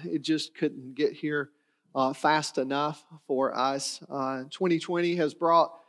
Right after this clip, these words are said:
confusion, divisions, frustrations, isolation, loneliness, sadness, sorrow,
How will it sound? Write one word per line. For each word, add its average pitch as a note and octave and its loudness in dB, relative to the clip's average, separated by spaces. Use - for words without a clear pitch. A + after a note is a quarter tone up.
confusion, G#3 6
divisions, G3 4
frustrations, F3+ 4
isolation, E3+ 2
loneliness, F3+ 2
sadness, F3 2
sorrow, E3+ 2